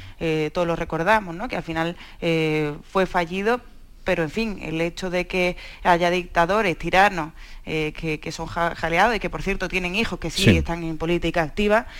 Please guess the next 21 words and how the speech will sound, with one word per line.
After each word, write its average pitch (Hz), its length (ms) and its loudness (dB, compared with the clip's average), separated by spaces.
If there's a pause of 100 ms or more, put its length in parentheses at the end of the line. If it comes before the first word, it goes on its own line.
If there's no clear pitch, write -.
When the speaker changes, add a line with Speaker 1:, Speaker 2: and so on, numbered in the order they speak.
(260)
Speaker 1:
eh, 185 120 0
pues 175 380 -2
a - 80 -4
mí, 185 500 -4
yo 180 180 0
si 175 180 -6
fuera, 180 680 4
eh, 156 380 0
de 175 220 -4
ese 170 180 -2
país, 175 300 2
desde 175 180 2
luego 170 180 0
no 180 140 -2
me 180 100 -2
haría 170 220 -2
ninguna 160 260 -6
gracia 160 300 -4
ni 190 80 -4
me 165 100 -4
parece 160 420 -2